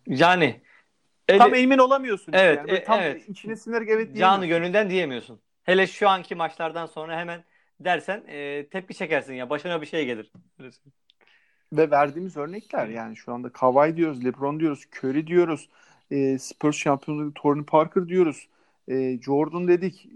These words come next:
Speaker 2: E, hatırla Detroit'te
Speaker 1: Hı hı.
Speaker 2: işte Isaiah Thomas. Yani bunlar abi, e, maçı sirklese eden adamlar. Yani şu anda Tobias'tan öyle bir şey görmedik ve hani tavanı da görebilir miyiz? Ondan da çok emin değilim.
Speaker 1: Ya şöyle, bir aslında stilistik olarak da yani en iyi oyuncusu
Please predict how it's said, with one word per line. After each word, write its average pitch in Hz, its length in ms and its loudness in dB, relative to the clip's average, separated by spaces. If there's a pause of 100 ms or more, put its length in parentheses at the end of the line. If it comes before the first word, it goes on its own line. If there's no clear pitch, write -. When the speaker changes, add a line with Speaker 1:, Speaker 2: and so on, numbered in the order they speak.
Speaker 2:
E, 131 80 -6
hatırla 143 520 -4
Detroit'te 143 520 -4
Speaker 1:
Hı 156 40 0
hı. 147 40 2
Speaker 2:
işte 139 180 -8 (140)
Isaiah 147 240 -4
Thomas. 170 300 -8 (280)
Yani 123 180 -4
bunlar 147 320 0
abi, 196 360 4 (380)
e, 123 240 -4 (160)
maçı 131 360 -6
sirklese 156 500 -4
eden 190 180 0
adamlar. 110 340 -4
Yani 113 160 -6
şu - 140 -6
anda 147 200 -4
Tobias'tan 156 640 0 (380)
öyle 139 240 -4
bir 139 60 -4
şey 175 180 0
görmedik 226 440 2
ve 226 240 2 (220)
hani 151 360 -8
tavanı 185 400 2
da 233 60 -2
görebilir 208 500 0
miyiz? 302 220 -10
Ondan 247 260 -8
da 254 40 -14
çok 220 220 -14
emin 127 180 -10
değilim. 143 120 0
Speaker 1:
Ya 196 240 4
şöyle, 214 400 2 (600)
bir 160 220 -6
aslında 175 220 -8
stilistik 202 600 -4
olarak 214 360 0
da 160 100 2
yani 156 320 -2 (100)
en 196 120 0
iyi 220 140 -2
oyuncusu 208 580 -6